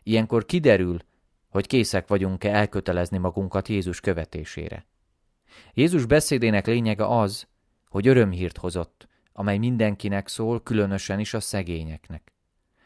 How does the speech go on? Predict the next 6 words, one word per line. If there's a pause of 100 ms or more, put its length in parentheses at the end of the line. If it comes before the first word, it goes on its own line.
(240)
A
gazdagok
különféle
kiváltságok
megszerzésére
törekszenek,